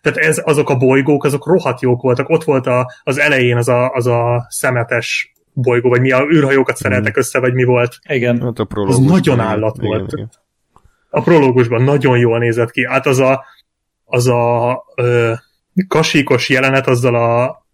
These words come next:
Speaker 1: lépegetővel, az valami egészen szenzációs volt. Tehát voltak benne, meg a, amit mondtál, a, amikor elfognak, és akkor az arénában vagy.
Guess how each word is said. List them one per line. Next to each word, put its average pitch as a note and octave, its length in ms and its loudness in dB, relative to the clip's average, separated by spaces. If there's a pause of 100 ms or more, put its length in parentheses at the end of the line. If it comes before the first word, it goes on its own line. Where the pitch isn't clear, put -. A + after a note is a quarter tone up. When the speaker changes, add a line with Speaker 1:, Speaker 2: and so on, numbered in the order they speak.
Speaker 1:
lépegetővel, E3+ 1120 2 (460)
az C3 180 0
valami C3 300 0
egészen A#2 520 -2
szenzációs A2+ 720 -4
volt. A#2 360 -2 (340)
Tehát B2+ 180 -4
voltak D#3 400 2
benne, C#3 260 0
meg C#3 140 -2
a, C#3 380 2
amit C3+ 220 -4
mondtál, C3 460 -2
a, A#2+ 380 -6 (280)
amikor C3 300 0
elfognak, B2+ 500 0
és A#2+ 100 -4
akkor B2 160 -2
az B2 100 2
arénában A2 760 -2
vagy. A2 240 -10